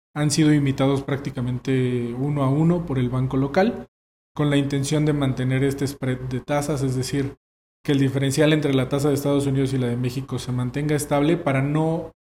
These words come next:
desalentar posibles salidas de los inversionistas que están en instrumentos financieros del país.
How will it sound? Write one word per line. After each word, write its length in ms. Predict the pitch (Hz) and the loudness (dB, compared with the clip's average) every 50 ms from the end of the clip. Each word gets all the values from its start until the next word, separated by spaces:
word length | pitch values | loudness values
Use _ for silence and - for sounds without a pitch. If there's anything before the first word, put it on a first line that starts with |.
| _ _ - | _ _ -8
desalentar 1120 | 139 135 143 131 - 147 139 135 135 135 131 131 127 - 147 151 151 - - - - - _ _ _ _ _ | -4 -2 -2 0 0 0 0 2 2 2 0 0 0 2 2 2 2 2 -2 -6 -12 -16 _ _ _ _ _
posibles 460 | - 135 127 139 143 139 143 143 143 | -6 -4 -2 -2 -2 0 0 0 0
salidas 420 | 139 131 127 131 135 135 135 131 120 | 0 0 2 2 4 4 2 0 0
de 100 | 131 123 | -2 -2
los 520 | 123 120 123 120 120 - - - - - _ _ _ _ _ - | -2 -4 -4 -6 -8 -10 -12 -14 -16 -20 _ _ _ _ _ -6
inversionistas 840 | 147 135 131 131 123 - 131 131 127 135 135 127 - 143 127 - | -4 -2 -2 -2 -2 -2 -2 0 0 0 0 0 -2 -4 -4 -4
que 100 | - - | -8 -14
están 440 | - - 131 131 131 131 127 127 123 131 | -10 -6 -4 -2 -2 -2 -2 -4 -4 -6
en 320 | 135 131 127 123 123 127 | -6 -6 -4 -4 -2 -2
instrumentos 560 | 131 127 - - 135 131 131 131 131 - - | -2 -2 -2 -2 -2 0 0 -2 -2 -4 -6
financieros 420 | - 135 123 120 110 127 135 135 135 | -6 -6 -6 -6 -4 -4 -2 -2 -2
del 140 | 143 143 | -4 -4
país. 340 | - 175 180 208 233 226 - | -2 -2 -2 -2 -2 -4 -8